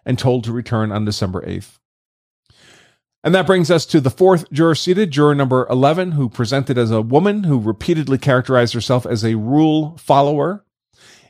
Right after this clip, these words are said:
In a remarkable exchange right out of a lawyer joke book,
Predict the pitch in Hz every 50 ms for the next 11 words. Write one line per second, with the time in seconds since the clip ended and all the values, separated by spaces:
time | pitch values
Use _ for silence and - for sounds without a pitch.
0 | _ _ - 170 180 175 170 165 165 156 151 147 156 196 247 240 - 165 165 151
1 | 135 - - 147 143 135 - - 143 151 160 156 151 143 127 127 135 143 143 131
2 | 120 113 107 - - 147 175 208 - - - 110 110 127 - -